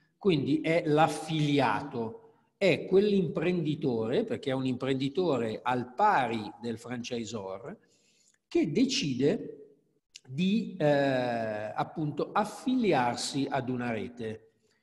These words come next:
Perché uno si dovrebbe affiliare e non fare l'imprenditore indipendente a tutti gli effetti?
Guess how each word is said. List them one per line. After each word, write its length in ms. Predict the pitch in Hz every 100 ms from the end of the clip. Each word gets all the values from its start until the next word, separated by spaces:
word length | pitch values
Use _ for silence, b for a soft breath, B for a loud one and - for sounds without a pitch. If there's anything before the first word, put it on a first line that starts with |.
| _ _ _ _ _ _
Perché 400 | 220 - 214 165
uno 240 | 135 127
si 120 | -
dovrebbe 360 | 135 127 131 123
affiliare 760 | 120 - 123 127 127 127 123 127
e 140 | 135
non 260 | 135 139 135
fare 360 | 139 131 131
l'imprenditore 720 | 123 117 120 123 117 120 131
indipendente 640 | 123 120 123 120 123 117 117
a 40 |
tutti 280 | 123 120 113
gli 100 | 110
effetti? 840 | 107 135 143 143 - 180 180 -